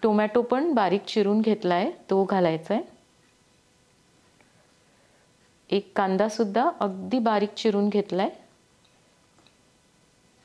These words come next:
बारीक चिरलेली कोथिंबीर, कोथिंबीर सुद्धा भरपूर घालायची आहे.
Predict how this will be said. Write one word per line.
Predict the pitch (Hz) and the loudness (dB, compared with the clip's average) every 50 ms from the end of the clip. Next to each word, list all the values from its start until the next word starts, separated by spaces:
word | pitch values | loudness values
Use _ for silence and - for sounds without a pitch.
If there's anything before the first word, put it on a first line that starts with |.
| _ _ _ _ _ _ _ _ _ _ _ _ _ _ _ _ _ _ _ _ _ _ _ _ _ _ _ _ _ _ _ _ _ _ _ - | _ _ _ _ _ _ _ _ _ _ _ _ _ _ _ _ _ _ _ _ _ _ _ _ _ _ _ _ _ _ _ _ _ _ _ -6
बारीक | - 196 190 180 170 196 196 - | -2 0 2 2 2 0 -2 -2
चिरलेली | - 233 220 196 214 220 220 214 240 330 403 - - | 0 0 2 4 4 2 4 2 2 0 -2 -4 -4
कोथिंबीर, | - 208 202 196 - - 214 220 226 220 226 190 190 269 - - - - _ _ _ - | 0 0 0 0 0 0 2 4 4 4 4 4 2 0 -4 -8 -14 -20 _ _ _ -2
कोथिंबीर | - 214 208 - - 240 240 240 247 247 | -2 -2 0 0 2 2 4 4 4 2
सुद्धा | 240 - 247 214 196 240 254 | 2 0 0 0 2 0 0
भरपूर | 226 226 202 208 196 - - 233 254 247 | 0 0 0 0 -2 -2 0 2 2 2
घालायची | - 233 220 202 190 185 180 - - 202 220 | 2 2 2 2 2 0 -2 -4 -4 -2 -2
आहे. | 392 | -2